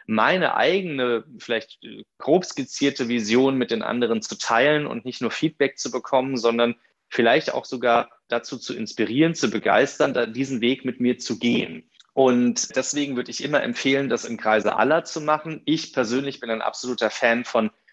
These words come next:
kurzen Workshop-Sessions, wo man zusammenkommt, äh, wirklich in kurzen Aufgaben, vielleicht auch in kleinen Gruppen an sogenannten, ich sag mal, Breakout-Sessions oder Breakout-Tischen,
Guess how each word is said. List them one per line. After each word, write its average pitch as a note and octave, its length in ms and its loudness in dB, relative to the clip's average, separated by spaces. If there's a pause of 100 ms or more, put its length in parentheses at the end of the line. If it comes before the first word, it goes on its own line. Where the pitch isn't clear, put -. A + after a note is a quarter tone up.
(140)
kurzen B2+ 480 2
Workshop-Sessions, D3 1040 0
wo A#2+ 100 -6
man A2+ 220 -2
zusammenkommt, C#3 960 -2 (340)
äh, A2+ 80 -4
wirklich B2+ 380 0
in A2+ 340 0
kurzen D#3+ 400 0
Aufgaben, A#2+ 600 2
vielleicht A2 280 -6
auch G#2 120 -10
in G#2 100 -10
kleinen G#2 320 2
Gruppen - 400 -4
an A2 220 -2
sogenannten, G#2 720 -2
ich - 80 -12
sag A2 160 0
mal, G2 280 2 (260)
Breakout-Sessions A#2+ 920 2
oder G#2 160 -2
Breakout-Tischen, - 1120 -2